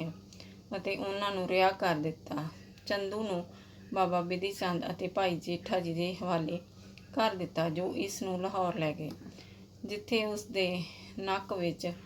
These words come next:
ਨੱਥ ਪਾ ਕੇ ਲਾਹੌਰ ਦੇ ਬਾਜ਼ਾਰ ਵਿੱਚ ਘੁਮਾਇਆ ਅਤੇ ਇੱਕ ਪੜਪੁੰਜੇ ਨੇ ਸਿਰ ਵਿੱਚ ਕੜਛਾ ਮਾਰਿਆ,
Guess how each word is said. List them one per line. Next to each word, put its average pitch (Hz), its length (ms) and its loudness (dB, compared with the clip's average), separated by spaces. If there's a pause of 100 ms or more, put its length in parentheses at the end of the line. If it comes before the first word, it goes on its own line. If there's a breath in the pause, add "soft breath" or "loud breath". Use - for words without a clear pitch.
(340 loud breath)
ਨੱਥ 208 280 2
ਪਾ 180 180 2
ਕੇ 175 140 2
ਲਾਹੌਰ 180 360 2
ਦੇ 165 160 2
ਬਾਜ਼ਾਰ 165 380 2
ਵਿੱਚ 170 300 -2
ਘੁਮਾਇਆ 175 520 0
ਅਤੇ 196 180 -2
ਇੱਕ - 380 -2 (600 loud breath)
ਪੜਪੁੰਜੇ 185 720 2 (220 loud breath)
ਨੇ 180 220 0
ਸਿਰ 185 280 -2
ਵਿੱਚ 180 340 -2 (640 loud breath)
ਕੜਛਾ 202 400 2
ਮਾਰਿਆ, 160 380 2